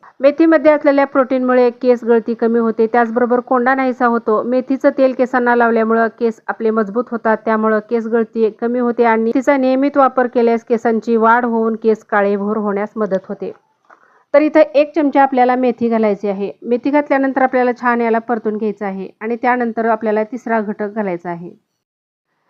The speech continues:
लवंग. तर इथं मी लवंग घातलेली आहे, सात ते आठ आपल्याला लवंग घालायची आहेत आणि लवंग घातल्यानंतर आपल्याला छान हे परतून घ्यायचं आहे. लव-, लवंगेमुळे आपल्या केसामध्ये खाज सुटलेली असेल किंवा मग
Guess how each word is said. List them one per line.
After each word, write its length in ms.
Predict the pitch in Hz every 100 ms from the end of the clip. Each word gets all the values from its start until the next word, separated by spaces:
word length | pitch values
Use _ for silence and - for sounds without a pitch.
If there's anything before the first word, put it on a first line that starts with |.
| _ _ -
लवंग. 360 | 269 262 190 175 -
तर 80 | 262
इथं 200 | 294 294
मी 200 | 311 339
लवंग 240 | 320 311 320
घातलेली 380 | 311 285 262 262
आहे, 220 | 254 269
सात 200 | - 262 262
ते 40 | 262
आठ 160 | 247
आपल्याला 360 | 247 240 233 233
लवंग 260 | 240 233
घालायची 380 | 226 202 196 196
आहेत 200 | 190 185 180 -
आणि 240 | 240 247
लवंग 260 | 262 269 277
घातल्यानंतर 520 | 277 254 247 247 233
आपल्याला 340 | 233 226 220
छान 280 | 220 226 220
हे 80 | 220
परतून 360 | 240 220 202
घ्यायचं 280 | 202 196 185
आहे. 240 | 185 170 175 _ _ _ _
लव-, 140 | 254 277 - -
लवंगेमुळे 480 | 262 277 294 311 302
आपल्या 280 | 294 285 262
केसामध्ये 500 | 262 247 254 240 233 -
खाज 220 | 233 220
सुटलेली 320 | 226 220 202
असेल 340 | 202 202 208 - _ _ _ _ _ _ _ _ _ _ _ -
किंवा 180 | 277 285
मग 180 | 285